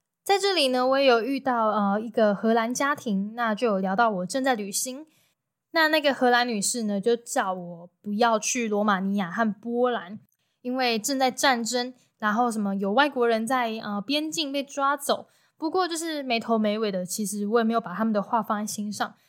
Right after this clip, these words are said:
而且我不觉得有这么严重，因为多数的恐慌都是来自于新闻媒体的制造。那这些博物馆的展示的东西呢，虽然说大多都是从别人身上收集来的物品，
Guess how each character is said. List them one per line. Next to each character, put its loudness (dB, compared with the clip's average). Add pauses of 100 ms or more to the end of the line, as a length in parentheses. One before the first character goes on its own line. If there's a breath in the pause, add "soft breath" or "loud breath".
(180)
而 -2
且 2
我 4
不 -8
觉 0
得 2
有 -2
这 -2
么 0
严 -2
重， -2
因 -4
为 -2 (180 soft breath)
多 2
数 2
的 8
恐 -2
慌 4
都 6
是 2
来 4
自 -4
于 -4
新 -4
闻 -4
媒 -4
体 -8
的 -6
制 -8
造。 -4 (1000)
那 2
这 0
些 2
博 4
物 0
馆 6
的 4
展 0
示 0
的 4
东 0
西 -6
呢， -2
虽 -4
然 2
说 0
大 6
多 4
都 2
是 -2
从 0
别 -2
人 -4
身 -4
上 -2
收 2
集 -4
来 -2
的 -4
物 -4
品， -12